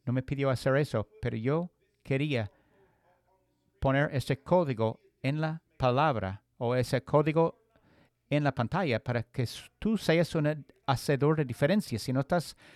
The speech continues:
sirviendo aquí en la iglesia, quiero que seas un hacedor de diferencia o una persona que hace diferencia. Quiero que mantengas tu estación.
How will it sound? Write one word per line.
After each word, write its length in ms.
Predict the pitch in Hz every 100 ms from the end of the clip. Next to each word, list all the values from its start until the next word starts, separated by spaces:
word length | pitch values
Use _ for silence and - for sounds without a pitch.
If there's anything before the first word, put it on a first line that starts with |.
| -
sirviendo 640 | - 160 120 131 226 175 113
aquí 240 | - 113
en 60 | 104
la 80 |
iglesia, 300 | 104 104 -
quiero 220 | - 151 160
que 140 | 156
seas 560 | - - 160 156 156 -
un 140 | 131
hacedor 400 | 123 139 123 120
de 100 | 143
diferencia 720 | 123 - 226 294 - 98 80 _ _ - - -
o 140 | 123 -
una 240 | 143 151
persona 380 | - 123 131 131
que 100 | 120
hace 180 | 110 120
diferencia. 720 | 117 147 165 233 - 101 87 - - _ _ -
Quiero 260 | - 165 170
que 180 | 165
mantengas 640 | 165 127 117 151 156 170 -
tu 140 | 135
estación. 960 | 113 - 123 - - 160 160 139 101